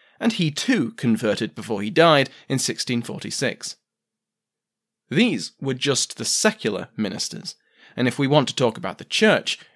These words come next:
then we have to talk about William Laud. Laud had no shortage of enemies. Aside from George Abbot, the Archbishop of Canterbury, his other major rival was John Williams,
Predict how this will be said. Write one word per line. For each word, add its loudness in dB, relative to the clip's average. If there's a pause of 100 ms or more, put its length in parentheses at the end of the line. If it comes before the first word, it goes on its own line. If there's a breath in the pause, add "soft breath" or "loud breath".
(240 soft breath)
then 2
we 2
have 2
to -12
talk -8
about -6 (100)
William -2
Laud. -4 (2000)
Laud 10
had 4
no 6
shortage -2
of -4
enemies. 0 (760)
Aside 4
from 4
George 4
Abbot, 2
the -4
Archbishop -4
of -6
Canterbury, 4 (260 loud breath)
his 6 (100)
other 6
major 4
rival -2
was -2
John 0 (120)
Williams, 2